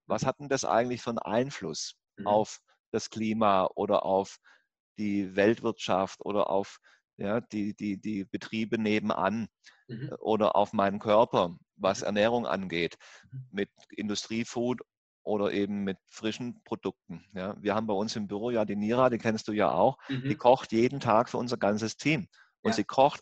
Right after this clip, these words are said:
Speaker 1: alles mit frischen Zutaten. Wir haben kein Industriefood, wir haben keinen Zucker,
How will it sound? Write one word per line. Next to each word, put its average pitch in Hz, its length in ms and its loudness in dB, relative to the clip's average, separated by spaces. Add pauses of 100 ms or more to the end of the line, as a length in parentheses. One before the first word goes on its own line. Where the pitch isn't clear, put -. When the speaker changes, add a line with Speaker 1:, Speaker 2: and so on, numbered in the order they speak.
Speaker 1:
alles 139 380 4
mit 139 100 -6
frischen 139 300 -4
Zutaten. 92 560 -2
Wir 98 60 2
haben 104 120 0
kein 117 200 2
Industriefood, 131 720 -6
wir 95 80 -4
haben 101 80 -4
keinen 117 220 2
Zucker, 156 340 -2